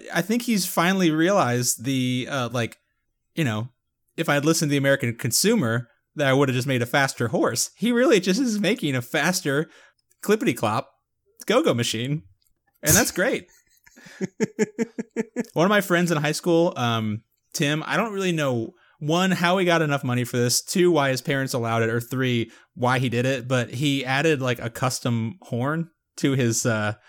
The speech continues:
Speaker 1: he had, like, a big Ford Exposi-, Expedition, I think, um, or whatever the larger Escape or, uh, Explorer was.
Speaker 2: Yeah,
Speaker 1: And
Speaker 2: Expedition, yeah.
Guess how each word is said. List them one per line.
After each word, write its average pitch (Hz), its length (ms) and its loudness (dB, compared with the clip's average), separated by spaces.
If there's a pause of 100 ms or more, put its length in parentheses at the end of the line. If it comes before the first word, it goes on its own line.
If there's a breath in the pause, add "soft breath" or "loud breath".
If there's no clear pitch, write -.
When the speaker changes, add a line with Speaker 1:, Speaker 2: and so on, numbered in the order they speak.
(340 soft breath)
Speaker 1:
he 139 120 -2
had, 139 160 4
like, 123 160 2
a 117 100 -2
big 127 460 -2
Ford 123 240 -2
Exposi-, 120 520 -2
Expedition, 135 560 -2
I 175 60 -2
think, 190 320 -4 (220)
um, 113 460 0
or 127 60 0
whatever 143 240 4
the 120 120 2
larger 117 340 2
Escape 110 400 -2
or, 107 300 -2
uh, 98 340 0 (240)
Explorer 117 420 -2
was. 175 240 2 (380 loud breath)
Speaker 2:
Yeah, 120 180 2 (120)
Speaker 1:
And 120 100 -2
Speaker 2:
Expedition, 143 500 0
yeah. 113 160 -6